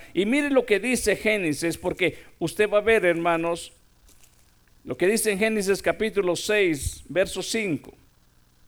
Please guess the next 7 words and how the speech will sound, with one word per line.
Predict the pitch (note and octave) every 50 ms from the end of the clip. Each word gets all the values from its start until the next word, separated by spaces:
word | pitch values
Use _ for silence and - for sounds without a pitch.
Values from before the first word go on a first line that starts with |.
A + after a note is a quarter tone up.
| - -
¿Lo | - C#3+ C#3+
tiene | - G3 G3+ G#3+ G#3 G#3
usted? | G3+ G3 - A3 A3+ A#3+ A3 - - - - - _ _ _ _ _ _ _ - _ _ _ _ _ _ _ _ _ _ - _ _ _ _ _ - - _ _ _ _
Escuche | - D#3 C#3+ - - C#4+ C#4 - - C#4+
lo | C#4 C4+ -
que | - A3+ A3+
dice. | A3+ C4 B3 G3 - - - F2+ -